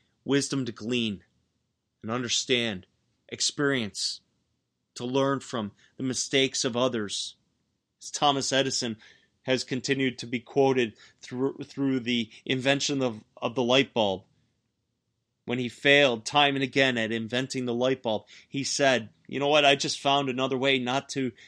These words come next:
make a light bulb." <laughs> Kind of puts it into perspective. And so for you and for me,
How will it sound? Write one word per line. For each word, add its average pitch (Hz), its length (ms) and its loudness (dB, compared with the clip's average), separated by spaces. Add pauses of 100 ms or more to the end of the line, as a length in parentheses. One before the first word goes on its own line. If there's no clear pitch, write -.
(120)
make 143 300 2
a 131 60 2
light 113 360 -2
bulb." 95 320 -4 (720)
<laughs> - 1200 -14
Kind 135 140 -6
of 131 80 -4
puts 160 260 -2
it 143 120 -2
into 135 320 -4
perspective. - 840 -6 (1800)
And 101 80 -12
so 131 140 -6
for - 180 -8
you 143 280 0
and 139 100 -8
for - 120 -10
me, 117 360 -4